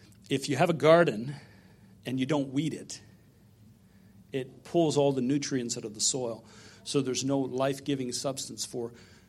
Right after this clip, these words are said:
y-, your fruit and vegetables? I mean, I don't like weeding, so my gardens don't do well, naturally. Camilla goes out and she plucks all the weeds and complains she has a sore back, and I have to give her a massage. But I'd rather do the massage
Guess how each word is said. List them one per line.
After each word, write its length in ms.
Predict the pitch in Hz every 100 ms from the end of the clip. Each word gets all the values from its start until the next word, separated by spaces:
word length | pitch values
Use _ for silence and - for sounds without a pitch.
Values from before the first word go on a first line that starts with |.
| - - -
y-, 260 | 185 131 123
your 240 | 139 123 104
fruit 200 | - 143
and 100 | 123
vegetables? 440 | - - 107 107
I 60 | 131
mean, 340 | 131 123 123 - -
I 280 | 160 175 180
don't 240 | 156 151
like 180 | 143 135
weeding, 400 | 139 147 101 - - - - -
so 160 | 143
my 140 | 135 135
gardens 420 | 156 156 135 117
don't 240 | 135 135
do 120 | 123
well, 280 | 113 107 - -
naturally. 500 | 135 127 - - - - - - - - - - - - - - 131
Camilla 300 | 139 147 139
goes 180 | 139 135
out 140 | 127
and 100 | 135
she 80 | 143
plucks 360 | 131 143 127 139
all 120 | 127
the 80 | 123
weeds 380 | 117 113 113
and 180 | 104 98 - - - - - - -
complains 400 | 131 143 135 127
she 120 | 127 135
has 180 | 120 -
a 40 |
sore 200 | - 127
back, 300 | 117 107 -
and 80 | 123
I 40 |
have 120 | 127
to 80 | 123
give 140 | 123 120
her 40 |
a 40 | 123
massage. 480 | 117 156 101 - - - - -
But 140 | 156
I'd 60 | 165
rather 260 | 196 233 208
do 100 | 208
the 100 | 180
massage 720 | 156 208 180 160 170 180